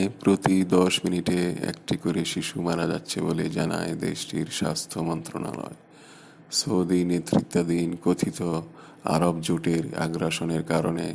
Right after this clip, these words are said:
এসব শিশু মারা যাচ্ছে বলে জানায় তারা। ইরানি সংবাদ সংস্থা প্রেস টিভির বরাতে জানা যায়,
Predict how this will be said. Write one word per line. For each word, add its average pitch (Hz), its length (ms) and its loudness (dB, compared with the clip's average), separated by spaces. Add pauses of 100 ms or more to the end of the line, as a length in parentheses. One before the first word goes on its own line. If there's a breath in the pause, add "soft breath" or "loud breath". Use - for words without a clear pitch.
এসব 82 380 -4
শিশু - 380 -4
মারা 80 280 -2
যাচ্ছে - 360 -4
বলে 80 260 -2
জানায় 80 380 -2
তারা। - 300 -2 (840 loud breath)
ইরানি 90 420 6
সংবাদ 87 400 2
সংস্থা 87 460 0 (220)
প্রেস 87 360 4
টিভির 82 360 4
বরাতে 82 400 2
জানা 85 280 2
যায়, 87 300 2